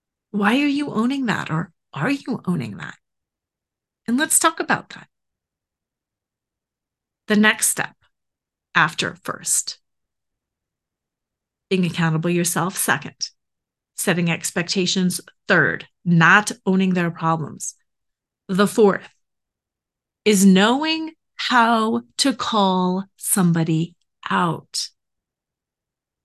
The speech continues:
Knowing how to call somebody out is a skill. And just like <laughs> with so many things, the way that we see it done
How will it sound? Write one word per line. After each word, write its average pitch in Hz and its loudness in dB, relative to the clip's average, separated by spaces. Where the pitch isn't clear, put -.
Knowing 277 6
how 220 2
to 220 -4
call 190 0
somebody 180 -2
out 185 0
is 202 0
a 190 0
skill. - 2
And 220 4
just 262 2
like 240 0
<laughs> - -2
with 226 0
so 247 4
many 220 4
things, 214 0
the 190 2
way 214 0
that 254 -6
we 240 -4
see 226 -2
it - -6
done 165 -2